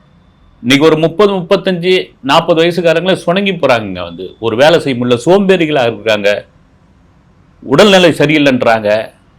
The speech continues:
எனக்கு அங்க வலி, இங்க வலின்றாங்க. ஒரு எழுபத்தி நாலு வயது, திரும்ப அதான் சொல்றேன் நான் வந்து, ஏற்கனவே வந்து செத்து புடைத்து வந்தவர் வந்து,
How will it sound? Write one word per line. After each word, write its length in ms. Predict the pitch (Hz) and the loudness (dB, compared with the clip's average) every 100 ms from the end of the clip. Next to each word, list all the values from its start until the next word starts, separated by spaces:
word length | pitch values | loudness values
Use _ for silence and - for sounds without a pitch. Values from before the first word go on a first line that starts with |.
| _ 131 | _ -2
எனக்கு 240 | 143 139 | 2 2
அங்க 280 | 143 175 190 | 0 2 2
வலி, 200 | 180 175 | 4 2
இங்க 200 | 156 160 | 2 2
வலின்றாங்க. 480 | 160 151 131 127 165 | 2 2 0 2 2
ஒரு 160 | 165 151 | 2 4
எழுபத்தி 400 | 196 233 - 185 | 4 2 0 0
நாலு 160 | 165 135 | 0 2
வயது, 420 | 139 156 147 180 226 233 _ _ _ _ _ _ _ _ | 2 0 0 0 0 -2 _ _ _ _ _ _ _ _
திரும்ப 240 | 143 170 175 | -2 2 2
அதான் 240 | 135 147 | 2 0
சொல்றேன் 260 | 123 110 104 | -2 -4 -6
நான் 160 | 90 95 | -6 -8
வந்து, 180 | 90 82 _ _ - | -10 -12 _ _ -4
ஏற்கனவே 640 | 117 147 147 151 151 175 165 | -2 -2 -2 -2 0 0 0
வந்து 340 | 131 123 160 208 - _ _ _ _ _ _ - | -2 -2 -4 -4 -14 _ _ _ _ _ _ -4
செத்து 380 | 156 156 - 190 | -4 -4 -2 -2
புடைத்து 420 | 151 151 143 135 | 0 0 0 0
வந்தவர் 380 | 120 104 98 90 | 0 0 -2 -6
வந்து, 180 | 85 | -12